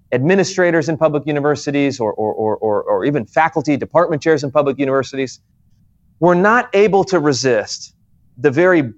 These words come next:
tough kind of street-level tactics of those radicals and, and, and people who had participated in revolutionary movements.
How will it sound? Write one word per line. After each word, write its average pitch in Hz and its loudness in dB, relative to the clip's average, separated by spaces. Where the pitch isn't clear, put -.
tough 190 0
kind 127 -2
of 110 -6
street-level 175 0
tactics 151 -2
of 120 -2
those 113 0
radicals 147 0
and, 117 -4
and, 110 -4
and 117 -6
people 160 -2
who 139 2
had 127 -4
participated 127 -2
in 110 -6
revolutionary 131 -2
movements. 104 -8